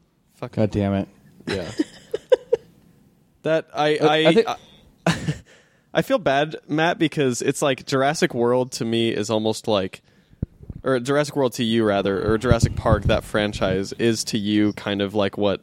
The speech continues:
Speaker 1: Justice League is to me. I think.
Speaker 2: Um,
Speaker 1: At least I feel that
Speaker 2: yeah.
Speaker 1: way, but maybe I'm wrong.
Speaker 2: Yeah, maybe. I don't know. I mean, I've,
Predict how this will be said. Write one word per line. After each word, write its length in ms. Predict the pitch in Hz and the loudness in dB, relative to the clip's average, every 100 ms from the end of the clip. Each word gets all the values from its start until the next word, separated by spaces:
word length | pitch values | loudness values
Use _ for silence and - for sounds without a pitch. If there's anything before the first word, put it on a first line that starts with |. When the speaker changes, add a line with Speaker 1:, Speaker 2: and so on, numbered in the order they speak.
| _ | _
Speaker 1:
Justice 400 | - 104 - 120 | -2 -2 -2 -4
League 240 | 120 117 117 | 0 0 2
is 180 | 113 - | 0 -2
to 100 | 101 | -4
me. 280 | 98 147 160 - _ _ _ _ _ _ _ _ _ _ _ _ - - - - - - - | 0 0 -2 -12 _ _ _ _ _ _ _ _ _ _ _ _ -20 -18 -20 -20 -20 -20 -6
I 80 | 131 | -2
think. 260 | 160 156 | 0 2
Speaker 2:
Um, 420 | 135 131 123 117 | 4 4 4 2
Speaker 1:
At 60 | 123 | 2
least 180 | 123 - | 2 2
I 60 | |
feel 220 | 117 123 120 | 2 2 2
that 140 | 131 | 4
Speaker 2:
yeah. 40 | |
Speaker 1:
way, 180 | 131 131 - | 4 2 0
but 140 | 110 | -2
maybe 180 | 104 104 | 2 2
I'm 120 | 101 | 2
wrong. 160 | 101 127 | 4 4
Speaker 2:
Yeah, 480 | 156 156 151 147 151 - - | 4 4 2 2 -2 -8 -4
maybe. 480 | 143 135 110 107 | 0 2 2 0
I 120 | - 156 | 0 2
don't 120 | 117 | 2
know. 300 | 104 104 110 | 2 2 2
I 60 | 139 | 2
mean, 160 | 147 | 4
I've, 200 | 147 139 | 2 0